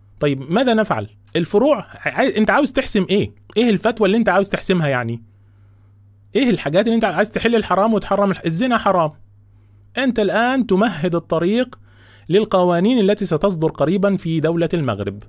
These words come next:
قانون اللي هو كان طبعًا الج-، الزنا مجرم، العلاقات الرضائية، قانون الطفل الذي بدأوا يصدروه في ال-، الأردن وال-،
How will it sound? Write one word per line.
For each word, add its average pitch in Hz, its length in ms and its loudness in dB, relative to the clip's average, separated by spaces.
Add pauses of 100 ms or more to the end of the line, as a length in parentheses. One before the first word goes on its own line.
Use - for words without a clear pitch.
(540)
قانون 175 580 0 (480)
اللي 127 180 -2
هو 151 160 0
كان 147 220 -2
طبعًا 135 360 -2 (140)
الج-، 123 260 -4
الزنا 165 380 0
مجرم، 165 500 0 (440)
العلاقات 151 560 0
الرضائية، 180 600 0 (380)
قانون 165 340 0
الطفل 277 580 -2 (100)
الذي 147 420 0
بدأوا 151 400 0
يصدروه 135 420 -2
في 139 300 -4
ال-، 110 880 -6
الأردن 185 420 0
وال-، 107 580 -4